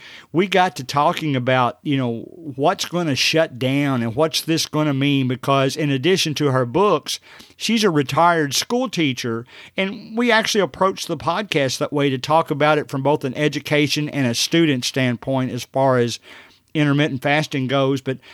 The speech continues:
I remember that weekend, or maybe the weekend after, was supposed to be the Masters golf tournament, and she lives in Augusta.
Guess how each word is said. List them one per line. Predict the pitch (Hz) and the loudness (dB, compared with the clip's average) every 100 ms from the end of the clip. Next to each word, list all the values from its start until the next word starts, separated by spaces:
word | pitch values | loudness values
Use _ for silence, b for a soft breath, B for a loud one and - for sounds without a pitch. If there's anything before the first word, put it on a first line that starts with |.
| B B | B B
I | - 208 | 0 0
remember | 202 185 214 | 2 2 4
that | 180 190 208 | 4 2 2
weekend, | 165 196 226 220 170 147 | 0 0 0 0 2 2
or | 143 | 0
maybe | 170 247 240 | -2 -2 0
the | 175 | 2
weekend | 156 160 156 139 | 0 0 -2 0
after, | 143 143 | 0 -2
was | 165 147 | -2 0
supposed | - 139 165 - | -2 0 0 0
to | 151 | 0
be | 170 | 0
the | 143 | 0
Masters | 131 135 165 170 - 139 | 2 2 2 0 -2 -4
golf | 110 139 151 180 | -2 2 2 0
tournament, | - 139 131 131 147 | -2 -2 0 -2 -4
and | - 143 | -2 -2
she | - 214 240 | 0 0 0
lives | 220 175 226 175 156 - | 2 4 4 4 0 -2
in | 170 | -2
Augusta. | 160 139 131 185 226 - 120 104 | -2 0 2 2 2 -2 -2 -4